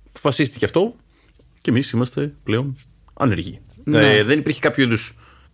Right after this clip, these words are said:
Speaker 1: ε, προειδοποίηση, κάτι τέτοιο, όπως νομίζω έτσι γίνεται σε αυτά κιόλας όμως. Δεν έχω και μεγάλη εμπειρία, να πω την αλήθεια.
Speaker 2: Ναι.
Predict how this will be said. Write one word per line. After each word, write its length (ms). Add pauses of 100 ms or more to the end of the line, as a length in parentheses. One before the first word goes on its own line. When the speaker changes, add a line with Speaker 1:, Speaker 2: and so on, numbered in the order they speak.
(100)
Speaker 1:
ε, 80
προειδοποίηση, 720
κάτι 160
τέτοιο, 280
όπως 260
νομίζω 360
έτσι 220
γίνεται 220
σε 120
αυτά 220
κιόλας 280
όμως. 260
Δεν 120
έχω 100
και 80
μεγάλη 180
εμπειρία, 240
να 60
πω 100
την 100
αλήθεια. 280
Speaker 2:
Ναι. 300